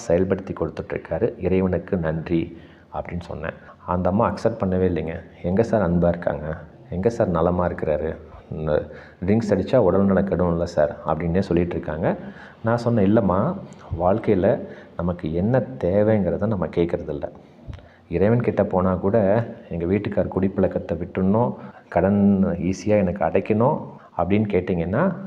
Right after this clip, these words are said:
கடன் அதிகமாகும், குடிப்பழக்கம் அதிகமாகும். ஏன்னா நம்ம வார்த்தைகள் என்ன கேட்குறோமோ, அதை தான் இந்த பிரபஞ்சம், இந்த இறைவன் கொடுப்பார். நீங்க பாசிட்டிவா கேளுங்க. நலமா இருக்காருன்னா,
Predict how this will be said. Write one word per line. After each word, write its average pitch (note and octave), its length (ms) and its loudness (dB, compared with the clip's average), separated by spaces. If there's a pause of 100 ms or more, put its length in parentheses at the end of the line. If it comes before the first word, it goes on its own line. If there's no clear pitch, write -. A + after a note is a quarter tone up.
கடன் F#2 320 2
அதிகமாகும், F2 800 0 (320)
குடிப்பழக்கம் A2+ 720 0
அதிகமாகும். F2 640 -2 (220)
ஏன்னா A2 180 0
நம்ம E2+ 240 0
வார்த்தைகள் G2+ 920 0 (220)
என்ன F#2+ 240 2
கேட்குறோமோ, G2 760 0 (140)
அதை F2+ 180 2
தான் B2 160 2
இந்த F2+ 160 2
பிரபஞ்சம், F#2+ 640 0
இந்த E2+ 160 0
இறைவன் F#2+ 400 0
கொடுப்பார். - 520 -4 (360)
நீங்க E3+ 320 4
பாசிட்டிவா C3 580 0
கேளுங்க. D#2 320 -2 (460)
நலமா F#2+ 460 2
இருக்காருன்னா, F#2+ 580 0